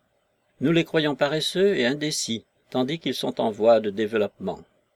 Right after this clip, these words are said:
Nous devons, je crois, être très patients les uns envers les autres. » « C'est sans doute ton état de fiancée qui te fait considérer la patience comme une bonne chose, » dit Célia, dès qu'elles se trouvèrent seules, occupées à se débarrasser de leurs manteaux. «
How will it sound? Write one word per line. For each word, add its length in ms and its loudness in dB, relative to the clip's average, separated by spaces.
Nous 140 0
devons, 340 2
je 100 2
crois, 400 2
être 260 -2
très 240 -4
patients 480 -2
les 220 0
uns 140 0
envers 260 -4
les 220 -4
autres. » « 360 -6
C'est 140 -2
sans 180 0
doute 220 -2
ton 140 2
état 280 2
de 120 0
fiancée 500 -2
qui 160 -8
te 80 -6
fait 160 -4
considérer 480 -2
la 140 0
patience 600 -4
comme 200 -4
une 160 -2
bonne 220 -4
chose, » 400 -2
dit 140 -8
Célia, 500 -2
dès 220 4
qu'elles 180 -4
se 100 -8
trouvèrent 360 -2
seules, 380 -2
occupées 400 0
à 80 -2
se 100 -4
débarrasser 540 2
de 80 0
leurs 160 2
manteaux. « 420 -6